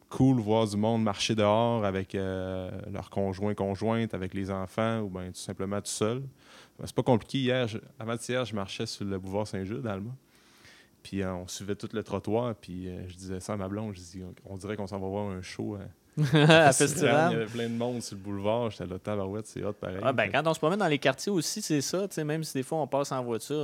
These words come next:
Speaker 2: on voit, tu sais, il y a vraiment beaucoup, beaucoup de gens dans les rues. Euh, les gens semblent plus heureux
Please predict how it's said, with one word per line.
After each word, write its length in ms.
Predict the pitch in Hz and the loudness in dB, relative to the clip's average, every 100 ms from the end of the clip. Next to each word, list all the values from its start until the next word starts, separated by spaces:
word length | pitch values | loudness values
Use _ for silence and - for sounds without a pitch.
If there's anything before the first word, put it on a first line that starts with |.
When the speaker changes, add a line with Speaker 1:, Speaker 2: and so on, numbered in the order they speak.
| 120 | -2
Speaker 2:
on 60 | |
voit, 180 | 110 127 | -4 -4
tu 160 | 117 107 | -4 -6
sais, 140 | - | -6
il 40 | 110 | -6
y 40 | |
a 40 | 104 | -4
vraiment 280 | 110 117 | -2 -2
beaucoup, 300 | 123 135 135 | -2 -2 -4
beaucoup 280 | 139 131 135 | -6 -4 -4
de 60 | 123 | -2
gens 240 | 123 139 | 0 2
dans 160 | 135 123 | 2 2
les 220 | 120 113 | 0 -2
rues. 460 | 113 135 151 165 165 | 0 0 0 0 2
Euh, 480 | 123 113 107 107 110 | 4 2 0 -2 -4
les 180 | 113 123 | -4 0
gens 140 | 190 | 2
semblent 300 | 285 160 120 117 | 2 2 0 -2
plus 280 | - 156 160 | -4 2 6
heureux 360 | 131 120 185 | 6 6 2